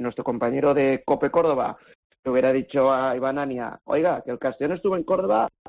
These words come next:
eh, el Castellón estuvo en Andorra, uno tres, y viene a jugar aquí al Arcángel", y ahora va a pregunta, que la misma pregunta que tú has hecho aquí, nuestro compañero de cope Córdoba se la hace Iván Ania,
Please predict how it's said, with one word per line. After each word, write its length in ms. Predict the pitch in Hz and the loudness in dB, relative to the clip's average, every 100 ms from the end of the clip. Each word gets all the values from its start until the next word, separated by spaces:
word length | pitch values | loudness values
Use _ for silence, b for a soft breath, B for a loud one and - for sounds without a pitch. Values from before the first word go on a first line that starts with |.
| _ _ _ - | _ _ _ 0
eh, 140 | 151 | 2
el 100 | 135 | 2
Castellón 280 | 135 143 170 | -2 -4 -2
estuvo 220 | 185 175 | -2 0
en 80 | 165 | 0
Andorra, 480 | 156 185 214 226 226 _ _ _ _ _ _ _ _ _ - | 2 2 2 0 -4 _ _ _ _ _ _ _ _ _ -8
uno 220 | 196 180 | -6 -4
tres, 240 | 117 - - _ _ _ - | -6 -8 -12 _ _ _ -10
y 760 | 87 120 120 120 123 123 117 113 _ | -4 -2 0 0 -2 -4 -6 -10 _
viene 180 | - 160 | 0 2
a 40 | 165 | 2
jugar 200 | 160 160 | 2 2
aquí 160 | 143 | 2
al 80 | 147 | 0
Arcángel", 480 | 127 143 131 - - | 0 -4 -4 -8 -10
y 60 | - | -4
ahora 120 | 127 | -2
va 160 | 131 143 | 0 -2
a 20 | - _ _ | -4 _ _
pregunta, 340 | - - 226 220 B B - | -8 -2 -2 -2 B B -6
que 80 | |
la 60 | 120 | -2
misma 220 | 120 139 | 0 2
pregunta 440 | 147 131 135 135 120 | 2 2 2 0 -2
que 160 | 123 _ | -6 _
tú 180 | - 160 | 0 2
has 120 | 127 | 2
hecho 200 | 131 127 | -2 -2
aquí, 160 | 127 170 | 0 0
nuestro 200 | 143 - | -2 -4
compañero 380 | 117 110 127 139 | -6 -4 0 0
de 120 | 139 | 0
cope 260 | - 135 147 | -2 -2 0
Córdoba 260 | 160 147 | 2 2
se 80 | - | 0
la 80 | 127 | -2
hace 100 | 131 | 0
Iván 180 | 151 156 | 2 2
Ania, 280 | 175 190 | 2 0